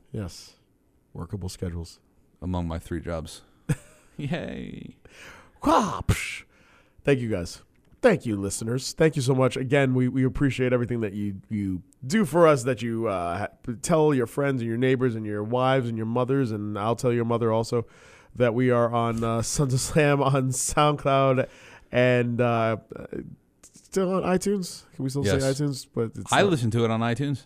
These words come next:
Speaker 1: Well, there you go. So we're on iTunes. So
Speaker 2: Yeah.
Speaker 1: screw, screw you, Apple. Uh, iTunes, SoundCloud, and the Spotify's.
Speaker 2: Spotify, yes.
Speaker 1: I listen to mine now on Spotify.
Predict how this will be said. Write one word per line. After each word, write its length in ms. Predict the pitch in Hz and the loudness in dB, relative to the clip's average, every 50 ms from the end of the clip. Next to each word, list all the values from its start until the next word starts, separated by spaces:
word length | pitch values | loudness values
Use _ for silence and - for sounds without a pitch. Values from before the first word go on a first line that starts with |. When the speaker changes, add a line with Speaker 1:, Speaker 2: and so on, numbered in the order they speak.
| - - | -8 -6
Speaker 1:
Well, 100 | 123 127 | -4 -2
there 80 | 131 127 | -2 0
you 60 | 127 127 | 0 -2
go. 140 | 92 82 - _ - | -2 -4 -6 _ -2
So 100 | 135 139 | 0 2
we're 80 | 143 143 | 2 2
on 60 | 143 | 2
iTunes. 320 | 147 139 131 - 85 82 | 2 0 -2 -4 -6 -10
So 120 | - - - - | -10 -8 -4 -2
Speaker 2:
Yeah. 100 | 156 - | 0 0
Speaker 1:
screw, 160 | 131 127 117 | 0 0 -2
screw 220 | - - 147 151 151 | -2 0 2 2 4
you, 240 | 147 120 82 - - | 2 2 0 -2 -6
Apple. 320 | - 80 - - 110 - - - - - - - - - - - | -10 -10 -8 -8 -8 -10 -10 -16 -20 -20 -20 -20 -20 -10 -2 4
Uh, 460 | 127 135 131 127 123 123 123 123 - | 6 6 6 6 6 4 4 2 2
iTunes, 540 | - 147 156 160 - - 160 151 147 143 - | 4 4 4 4 4 4 4 4 4 2 0
SoundCloud, 560 | - 143 139 123 113 135 131 127 127 127 120 117 | 0 0 0 2 2 2 4 6 6 4 4 2
and 240 | 113 113 113 113 107 | 0 -2 -2 -2 -2
the 60 | 101 | -4
Spotify's. 760 | - - - 135 147 143 123 - 101 78 67 71 87 104 - | -4 -2 0 0 0 0 0 -2 -4 -6 -6 -6 -6 -4 -4
Speaker 2:
Spotify, 520 | 85 82 87 - - - 69 55 58 65 | -6 -6 -6 -8 -10 -10 -10 -8 -8 -8
yes. 200 | 65 67 - - | -8 -8 -8 -6
Speaker 1:
I 80 | 101 101 | -6 -6
listen 360 | 101 95 - 110 104 98 95 | -6 -4 -4 -4 -4 -4 -4
to 60 | 101 | -4
mine 200 | 101 95 98 98 | -4 -4 -4 -2
now 180 | 101 98 95 92 | -2 -2 -2 -4
on 100 | 90 87 | -4 -6
Spotify. 580 | - - - 98 98 98 95 90 87 92 101 | -8 -6 -6 -6 -6 -6 -6 -8 -8 -8 -10